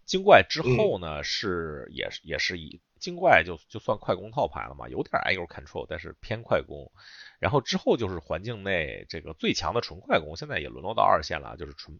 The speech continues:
Speaker 1: 纯白人类。
Speaker 2: 嗯。
Speaker 1: 呃，再之后是红绿车呀，然后就是五，五色，五色天光，嗯，然后就是一些不太主流的套牌了。咱们看能说到哪儿吧，什么天使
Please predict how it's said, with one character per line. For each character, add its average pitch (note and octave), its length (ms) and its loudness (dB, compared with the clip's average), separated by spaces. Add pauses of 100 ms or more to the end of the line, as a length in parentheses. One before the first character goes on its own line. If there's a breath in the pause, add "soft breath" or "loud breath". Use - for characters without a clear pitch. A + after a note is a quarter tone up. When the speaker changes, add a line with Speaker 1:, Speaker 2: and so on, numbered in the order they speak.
Speaker 1:
纯 E2+ 180 -16
白 E2+ 180 4
人 D2+ 220 -6
类。 F2+ 200 -8 (960 soft breath)
Speaker 2:
嗯。 - 120 0
Speaker 1:
呃， G1+ 540 -6 (500)
再 F2+ 180 12
之 E2+ 140 -2
后 D#2+ 360 -2
是 D2 640 -8
红 F2 260 -12
绿 F#2+ 160 -2
车 G2 380 4
呀， C2 380 2
然 C2+ 180 -8
后 C#2+ 480 -2
就 C#2+ 160 -10
是 B1+ 340 -10
五， A1 420 -18
五 C2+ 180 -12
色， D#2 340 0
五 A#1 180 -12
色 E2+ 180 -6
天 F2+ 320 -8
光， E2+ 480 0 (840 soft breath)
嗯， C#2+ 520 -6 (500)
然 - 120 2
后 G#2 100 0
就 G2 120 -2
是 G2 100 -4
一 D2+ 100 -6
些 D#2+ 340 0 (120)
不 - 60 -12
太 F2+ 200 2
主 D2 140 -8
流 - 120 -14
的 B1 60 -10
套 E2+ 160 -2
牌 G1+ 260 -10
了。 G#1 140 -14
咱 C#2 60 -14
们 F2 100 -16
看 E2+ 120 -2
能 D#2+ 100 -8
说 - 120 -4
到 F#2 80 -2
哪 D#2 100 -6
儿 - 100 -12
吧， C#2 100 -8
什 - 80 -12
么 C#2 100 -18
天 D#2 260 -6
使 - 200 0